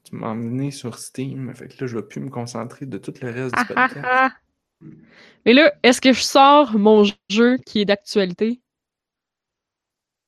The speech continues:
Speaker 1: Euh,
Speaker 2: Ou on passe à un de tes jeux, on pourrait aussi.
Speaker 1: d'actualité ?
Speaker 2: Ben, j'ai joué à Detroit Become Human, pis c'est un jeu de l'année. C'est rare qu'on joue à des jeux de
Speaker 1: C'est
Speaker 2: l'année.
Speaker 1: quoi ça, de l'actualité, Anne-Marie ?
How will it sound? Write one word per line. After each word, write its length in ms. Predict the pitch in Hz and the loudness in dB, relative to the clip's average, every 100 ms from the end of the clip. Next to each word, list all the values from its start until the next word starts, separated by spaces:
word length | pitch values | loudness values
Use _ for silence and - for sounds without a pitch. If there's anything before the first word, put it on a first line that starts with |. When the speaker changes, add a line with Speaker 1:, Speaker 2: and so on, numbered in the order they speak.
| _ _ _ _ _ _ _ _ _ _ _ _ _ - _ _ - | _ _ _ _ _ _ _ _ _ _ _ _ _ -20 _ _ -6
Speaker 1:
Euh, 680 | 107 98 101 98 98 101 98 | -6 -4 -6 -8 -8 -8 -6
Speaker 2:
Ou 40 | |
on 140 | 180 196 | -4 -4
passe 260 | 202 202 | -4 -4
à 60 | 196 | -4
un 140 | 180 | -6
de 60 | 190 | -8
tes 160 | 185 170 | -6 -6
jeux, 200 | 180 185 - | -8 -16 -14
on 100 | 170 | -14
pourrait 240 | 160 170 | -12 -10
aussi. 260 | 175 - - | -10 -8 -10
Speaker 1:
d'actualité ? 960 | 113 117 - - 120 104 95 123 156 - _ _ _ _ _ _ _ _ _ _ | -10 -12 -14 -6 -4 -4 -8 -12 -12 -16 _ _ _ _ _ _ _ _ _ _
Speaker 2:
Ben, 160 | 202 208 | 2 4
j'ai 140 | 208 | 4
joué 200 | 202 269 | 4 6
à 100 | 359 | 6
Detroit 480 | 226 208 208 - 240 | 6 4 2 4 4
Become 360 | 226 214 196 208 | 4 2 4 4
Human, 460 | 190 180 175 254 269 | 2 2 2 2 0
pis 60 | - | -4
c'est 120 | 180 | -4
un 100 | 170 | -2
jeu 140 | 175 | 0
de 80 | 208 | 0
l'année. 360 | 180 165 185 208 _ | 0 2 0 -2 _
C'est 360 | - - 165 | -12 -8 -6
rare 280 | 156 180 185 | -4 -2 -2
qu'on 180 | 165 165 | -2 -4
joue 120 | 175 | -4
à 60 | 170 | -4
des 120 | 151 | -4
jeux 120 | 170 | -4
de 60 | 165 | -6
Speaker 1:
C'est 60 | |
Speaker 2:
l'année. 180 | - 170 | -6 -6
Speaker 1:
quoi 80 | 175 202 | -8 -10
ça, 340 | - - 120 | -14 -8 -6
de 160 | 98 98 | -6 -4
l'actualité, 920 | 101 - - 113 107 98 - 131 120 | -6 -6 -10 -8 -6 -8 -8 -6 -6
Anne-Marie ? 520 | 104 104 - - 139 | -10 -14 -18 -20 -20